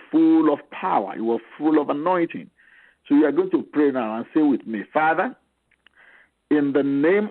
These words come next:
of Jesus, whatever area of my life that is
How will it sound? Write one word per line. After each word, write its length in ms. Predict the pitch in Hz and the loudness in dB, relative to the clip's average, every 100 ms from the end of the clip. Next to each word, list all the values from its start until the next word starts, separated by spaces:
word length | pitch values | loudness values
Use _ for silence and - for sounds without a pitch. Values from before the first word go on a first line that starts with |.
| - | -2
of 220 | 214 160 | -2 -2
Jesus, 440 | 147 147 95 90 - - _ _ _ _ _ _ _ _ _ _ _ _ - _ _ _ _ _ _ _ _ - | 0 0 0 -10 -12 -20 _ _ _ _ _ _ _ _ _ _ _ _ -20 _ _ _ _ _ _ _ _ -2
whatever 1160 | 147 151 151 - 190 226 220 226 226 226 226 - _ _ _ _ _ _ _ _ _ _ _ _ _ _ _ _ - | 0 0 -2 -4 0 0 -2 -2 -2 -2 -6 -10 _ _ _ _ _ _ _ _ _ _ _ _ _ _ _ _ -2
area 540 | 190 196 196 196 196 | 2 2 2 4 4
of 240 | 185 180 170 | 2 0 -2
my 200 | 180 175 | -2 0
life 360 | 180 180 113 - - _ _ _ _ _ _ _ _ _ _ _ _ - | 2 0 -2 -8 -20 _ _ _ _ _ _ _ _ _ _ _ _ -6
that 220 | 131 131 | -6 -4
is 120 | 131 | -6